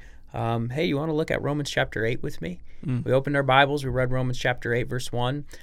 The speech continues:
Speaker 1: "Right now, there is no condemnation for those who are in Christ Jesus."
Speaker 2: Right.
Speaker 1: So, like, "Hey, you're a believer, yeah? Uh, look at that. There's no condemnation for you." He said, "Wow, I never knew that before."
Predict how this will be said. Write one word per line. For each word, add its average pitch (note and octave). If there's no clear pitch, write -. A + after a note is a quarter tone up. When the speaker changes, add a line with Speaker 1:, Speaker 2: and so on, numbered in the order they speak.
Speaker 1:
"Right B2
now, D#3
there B2+
is B2
no D3
condemnation C#3
for C3
those C3
who F#3
are E3+
in C#3
Christ B2
Jesus." -
Speaker 2:
Right. G#2
Speaker 1:
So, B2+
like, A#2+
"Hey, E3
you're D#3+
a -
believer, C#3
yeah? A#2+
Uh, C3+
look C#3
at D#3+
that. E3+
There's C3+
no C#3
condemnation B2+
for -
you." A#2+
He E3+
said, D#3+
"Wow, G3
I F3+
never F#3
knew G3
that E3
before." C#3